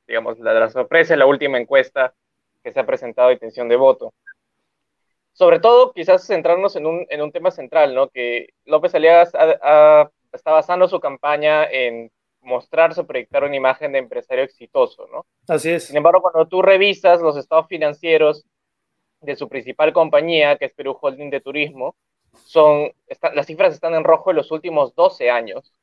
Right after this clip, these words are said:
Speaker 1: Eh, solamente el dos mil diecisiete tienes un monto positivo, o sea, tuviste utilidades, pero todo lo demás, las pérdidas son millonarias, ¿no?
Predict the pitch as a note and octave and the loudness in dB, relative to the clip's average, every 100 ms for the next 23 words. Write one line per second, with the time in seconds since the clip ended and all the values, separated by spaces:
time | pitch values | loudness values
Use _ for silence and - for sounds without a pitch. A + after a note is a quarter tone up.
0 | _ _ _ _ _ _ - B2 A#2+ A#2+ | _ _ _ _ _ _ -4 0 2 2
1 | F#3 E3 E3 E3+ F3 D3 C#3 D#3 D#3+ E3+ | 2 2 2 0 -2 -2 -4 -6 -6 -6
2 | D3 - D3 D3 D#3+ C#3+ C#3 C#3 - _ | -8 -4 -4 -4 -8 -8 -4 -4 -6 _
3 | A#2 A#2+ _ B2+ B2 C3+ B2 B2+ A#2+ G3+ | -20 -20 _ -8 -6 -8 -12 -16 -14 -6
4 | G#3+ E3+ - B2+ - A#2+ _ C3 - A#2+ | 0 2 2 -4 -6 -18 _ _ -20 -4
5 | B2 C3 E3 - C3 D#3 E3+ D3 C#3+ D#3+ | 2 4 2 -4 -8 0 4 4 2 0
6 | C3+ C#3+ C#3 C#3+ C#3 C#3+ D3 B2+ C3 F3+ | -2 -2 -2 -2 -4 -8 -10 -8 -2 0
7 | C3+ A#2 C3 C3+ | 0 -2 -4 -12